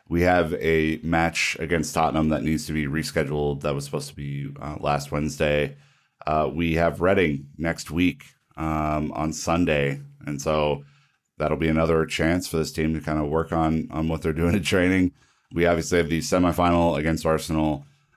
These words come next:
um, on the seventeenth of April. Uh, the,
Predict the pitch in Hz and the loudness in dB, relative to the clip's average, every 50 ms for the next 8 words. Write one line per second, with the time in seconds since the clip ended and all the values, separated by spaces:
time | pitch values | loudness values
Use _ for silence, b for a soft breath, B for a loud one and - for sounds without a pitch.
0 | b - - 76 76 73 76 73 73 71 71 71 71 69 69 - - - - 76 | b -12 -8 -6 -6 -4 -4 -4 -4 -4 -4 -4 -6 -6 -8 -10 -14 -12 -8 -6
1 | 73 71 71 - - 104 104 101 95 90 - 87 87 80 71 - 78 78 78 76 | -6 -6 -6 -2 0 2 2 4 2 0 0 0 0 0 0 0 0 2 2 0
2 | - 82 78 76 73 73 71 69 69 - - - - 76 71 73 73 73 67 55 | 0 0 2 2 2 2 0 -2 -6 -14 -18 -14 -10 -8 -6 -4 -4 -4 -6 -8
3 | - - - - - - 78 76 76 73 73 | -10 -14 -20 -14 -10 -6 -6 -4 -4 -6 -6